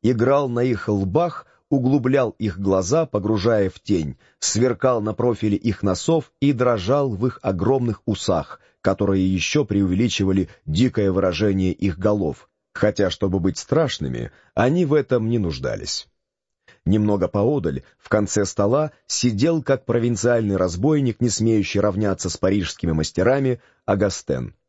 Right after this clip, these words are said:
Он снял парик и фальшивую бороду, которые служили ему, когда он притворялся слепым. На почетном месте сидел Маляртик, единодушно избранный королем пира.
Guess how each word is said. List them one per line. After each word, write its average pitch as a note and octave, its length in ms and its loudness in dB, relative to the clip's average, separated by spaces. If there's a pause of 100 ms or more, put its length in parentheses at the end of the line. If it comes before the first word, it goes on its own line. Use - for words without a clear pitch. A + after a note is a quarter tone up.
(600)
Он G2+ 220 2
снял G2 320 0
парик G#2+ 420 0
и - 80 0
фальшивую G2 540 0
бороду, G#2+ 400 0
которые F#2+ 360 0
служили G#2+ 440 0
ему, G#2 240 0
когда G2+ 320 0
он G2+ 100 -4
притворялся G2 600 -2
слепым. C#2 520 -4 (420)
На F2+ 160 2
почетном G2 520 0
месте B2+ 500 0 (180)
сидел B2 500 0
Маляртик, A2 760 -2 (280)
единодушно G#2+ 720 2
избранный G2+ 560 0
королем F2 460 0
пира. C#2+ 420 -10